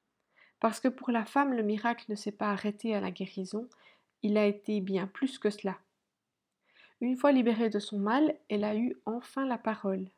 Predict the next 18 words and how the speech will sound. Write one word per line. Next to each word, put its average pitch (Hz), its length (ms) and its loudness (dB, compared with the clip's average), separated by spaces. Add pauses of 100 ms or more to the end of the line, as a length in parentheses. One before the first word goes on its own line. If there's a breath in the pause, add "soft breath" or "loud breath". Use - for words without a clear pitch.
(840)
Et 214 60 -4
c'est 214 240 -2
après 214 280 -2
avoir 208 360 2
dit 240 380 0 (160)
à 196 160 -2
Jésus 214 480 -2 (500)
toute 330 300 2
la 254 120 2
vérité 208 600 -2 (1120)
que 233 120 -2
celui-ci 247 600 -2
l'appelle « 214 640 -2
ma 208 200 -4
fille » 190 380 -6 (640)
et 208 120 4
lui 202 160 0
dit « 202 260 -4